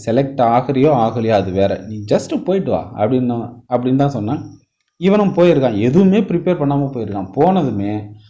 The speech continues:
அந்த கம்பெனியில என்ன பண்ணாங்களா, அவங்களே ட்ரெயின் அப் பண்ணிப்பாங்க போல இருக்கு. சரிங்களா? ஃபர்ஸ்ட் நான் இங்கிலீஷ் நாலேஜ் இருக்கான்னு பார்த்து ஒரு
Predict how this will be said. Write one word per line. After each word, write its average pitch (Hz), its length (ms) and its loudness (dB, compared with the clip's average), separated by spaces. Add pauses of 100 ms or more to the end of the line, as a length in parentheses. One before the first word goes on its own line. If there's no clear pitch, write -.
(200)
அந்த 113 140 -4
கம்பெனியில 151 480 0
என்ன 127 240 2
பண்ணாங்களா, 117 500 0
அவங்களே 220 320 6
ட்ரெயின் 190 220 2
அப் 160 120 -2
பண்ணிப்பாங்க 120 380 0
போல 92 100 -4
இருக்கு. 87 220 -10
சரிங்களா? 107 420 -2
ஃபர்ஸ்ட் 151 380 -4
நான் 135 360 2
இங்கிலீஷ் 202 360 0
நாலேஜ் 147 300 2
இருக்கான்னு 120 300 -2
பார்த்து 110 320 0
ஒரு 151 220 4